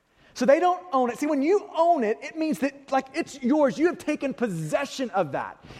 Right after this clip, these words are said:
As much as it grips them, it grips you. See, when you own your house, you'll put money into it. When you own your house, you're gonna give it some T L C. When you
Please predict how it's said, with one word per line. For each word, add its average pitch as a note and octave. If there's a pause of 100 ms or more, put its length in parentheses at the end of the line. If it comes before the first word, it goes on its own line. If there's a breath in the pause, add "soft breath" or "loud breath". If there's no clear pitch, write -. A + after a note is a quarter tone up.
(120)
As C4
much C4
as C4
it B3+
grips C#4+ (100)
them, C4+
it C#4+
grips C4+
you. G#3 (920 soft breath)
See, D#4
when D4
you D#4+
own D4+
your D#4
house, D4 (120)
you'll B3+
put C#4+
money B3
into A3+
it. - (280 loud breath)
When A#3
you D4
own C#4+
your D#4
house, C#4+
you're D4
gonna C#4+
give C4+
it -
some A3+
T -
L A#3
C. G3 (180 loud breath)
When A3+
you E4